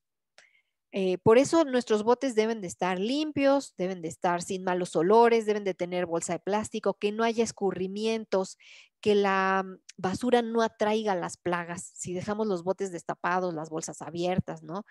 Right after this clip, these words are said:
Eh, obviamente va a haber moscas y va a haber cucarachas y probablemente vaya a haber ratones. Entonces, un buen manejo de basura al final del día, pues, se va a traducir en un,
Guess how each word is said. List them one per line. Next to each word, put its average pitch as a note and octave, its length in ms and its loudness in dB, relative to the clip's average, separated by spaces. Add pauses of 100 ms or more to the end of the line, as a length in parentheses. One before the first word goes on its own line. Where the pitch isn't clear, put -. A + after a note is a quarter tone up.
(300)
Eh, F#3 380 -2
obviamente G#3 560 2
va F#3 80 2
a - 20 0
haber F#3+ 220 0
moscas A#3 540 0
y G3+ 40 -6
va F#3 120 0
a - 20 0
haber F3+ 160 -2
cucarachas G#3+ 680 0
y G3 60 -6
probablemente F#3 600 0
vaya F3 260 -2
a - 20 -2
haber F3 140 -4
ratones. D#3+ 560 -10
Entonces, F#3+ 460 -8 (440)
un C4+ 280 4
buen A3+ 240 2
manejo G#3+ 380 0
de G#3+ 80 4
basura C4+ 540 2
al F#3 160 -4
final F#3 380 -6
del F#3+ 440 0
día, C#4 340 4
pues, G3 140 0
se G3+ 100 -2
va F#3 80 4
a F3+ 40 0
traducir G#3+ 520 0
en F#3+ 140 0
un, G3 400 -6